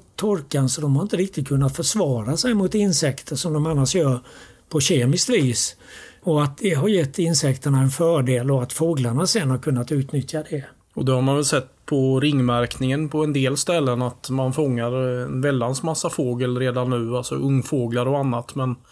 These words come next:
Speaker 2: så är det väl inte på alla ställen. Jag tror Sundre på Gotland till exempel har inte haft så bra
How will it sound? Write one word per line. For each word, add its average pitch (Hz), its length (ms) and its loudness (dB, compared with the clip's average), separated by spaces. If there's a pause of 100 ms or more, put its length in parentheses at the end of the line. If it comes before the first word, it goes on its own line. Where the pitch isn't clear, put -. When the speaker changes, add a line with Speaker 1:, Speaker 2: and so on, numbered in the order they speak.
(380)
Speaker 2:
så 139 200 0
är 139 60 4
det 165 80 2
väl 185 100 2
inte 185 420 0
på 190 160 0
alla 139 280 2
ställen. 135 440 0
Jag 135 120 0
tror 139 280 0
Sundre 135 560 0
på 170 120 -6
Gotland 143 580 -2
till 196 140 -4
exempel 127 480 -4
har 135 100 0
inte 131 240 0
haft 160 240 -4
så - 100 -10
bra 120 360 -2